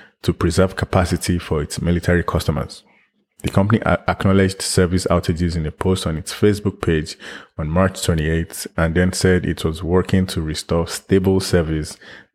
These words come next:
as soon as possible. The disruption was confirmed by multiple groups that monitor internet traffic. So one of them is NetBlocks, which is an internet observatory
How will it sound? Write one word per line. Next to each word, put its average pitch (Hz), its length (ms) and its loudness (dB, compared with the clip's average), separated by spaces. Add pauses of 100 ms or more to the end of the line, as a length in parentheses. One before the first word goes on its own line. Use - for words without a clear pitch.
as - 140 -4
soon 87 240 0
as - 80 -6
possible. - 480 -4 (1200)
The 87 100 -2
disruption 110 460 2
was 101 120 2
confirmed 82 680 -2 (520)
by 85 200 0
multiple 104 460 2
groups 87 580 -2 (100)
that 85 240 -6
monitor 92 400 4
internet 90 380 0
traffic. - 500 -4 (1300)
So 92 140 0
one 110 140 4
of 104 100 4
them 95 220 2
is 78 160 -4
NetBlocks, - 840 -2 (100)
which 92 160 -6
is 87 80 -2
an 82 180 0
internet 98 400 0
observatory 85 800 -2